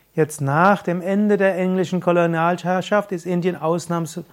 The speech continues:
doch, man könnte sagen, auch wieder in Teile zerfallen, aber jetzt eben nur in vier Teile, oder man könnte auch sagen fünf Teile, nämlich Pakistan, Bangladesch, eigentlich müsste man sagen noch,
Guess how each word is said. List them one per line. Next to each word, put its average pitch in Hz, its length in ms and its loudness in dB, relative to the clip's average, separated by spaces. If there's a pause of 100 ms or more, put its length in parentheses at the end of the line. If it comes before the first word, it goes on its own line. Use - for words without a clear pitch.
doch, 226 140 0
man 170 140 0
könnte 151 260 2
sagen, 160 240 4
auch 170 260 -2
wieder 175 180 2
in 143 100 -2
Teile 170 420 2
zerfallen, 185 640 2 (400)
aber 151 220 4
jetzt 156 280 4
eben 156 260 0
nur 151 160 2
in 131 100 -2
vier 214 380 0
Teile, 202 540 2
oder 135 120 -6
man 120 140 -8
könnte 139 260 0
auch 120 60 -2
sagen 123 340 -4
fünf 180 380 -2
Teile, 165 340 2
nämlich 139 340 -6 (380)
Pakistan, 165 960 2
Bangladesch, 147 1040 0 (420)
eigentlich 156 300 -4
müsste 160 220 0
man 147 160 0
sagen 139 560 0
noch, 135 340 -6